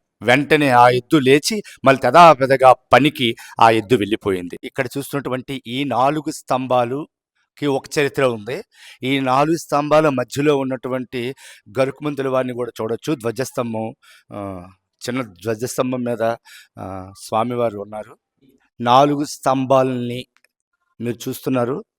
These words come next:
ఈ నాలుగు స్తంభాలని కట్టి నాలుగు పెడకలతో ఒక ఆలయాన్ని నిర్మించారు.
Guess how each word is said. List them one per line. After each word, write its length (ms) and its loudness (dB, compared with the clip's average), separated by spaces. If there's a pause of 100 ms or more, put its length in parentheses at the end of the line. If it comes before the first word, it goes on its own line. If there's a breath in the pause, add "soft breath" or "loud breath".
(460)
ఈ 200 0
నాలుగు 520 0
స్తంభాలని 920 -2 (260)
కట్టి 600 -4
నాలుగు 440 0 (120)
పెడకలతో 640 -2 (300 loud breath)
ఒక 260 0 (140)
ఆలయాన్ని 460 6
నిర్మించారు. 640 -8